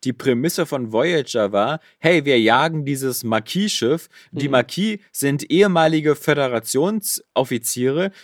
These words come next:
Speaker 1: die der Sternenflotte den Rücken zugekehrt haben, weil sie in dem Kampf gegen den Cardassianer einfach aktiv eingreifen wollen und glauben, die Föderation ist zu, zu schwach und zu verweichlicht geworden. Und
Speaker 2: Mhm.
Speaker 1: was machen wir?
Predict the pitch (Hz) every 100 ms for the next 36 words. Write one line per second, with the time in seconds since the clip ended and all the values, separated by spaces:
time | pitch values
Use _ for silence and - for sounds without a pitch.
0 | _ 147 127 131 123 135 135 160 143 143
1 | 135 127 131 196 - - 139 131 117 117
2 | 117 139 131 175 196 - _ 123 127 135
3 | 135 131 123 - 151 165 - - 135 127
4 | 139 131 123 131 120 117 127 135 170 127
5 | - 117 123 120 113 - - 110 - -
6 | 175 - 160 165 120 113 123 117 110 127
7 | 175 196 _ _ _ - 135 127 _ -
8 | 123 127 143 147 143 147 147 127 143 147
9 | 139 - 135 127 - 120 - 139 175 147
10 | 135 208 208 160 - 139 - 107 104 92
11 | 113 185 - _ _ _ 131 156 147 131
12 | 127 139 160 156 160